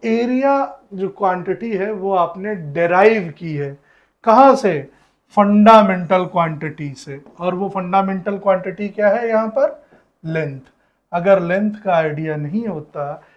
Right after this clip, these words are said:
if you don't have the idea of length, you can never derive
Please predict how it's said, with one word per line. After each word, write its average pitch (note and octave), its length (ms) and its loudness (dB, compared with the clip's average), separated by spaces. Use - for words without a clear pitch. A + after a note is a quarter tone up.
if F#3 140 -16
you F#3+ 120 0
don't G3+ 300 -6
have F#3 220 -2
the F3 80 0
idea D#3 380 0
of F3+ 200 0
length, F3 300 -8
you F3+ 180 -8
can F3 460 0
never F#3+ 340 -2
derive D#3+ 420 0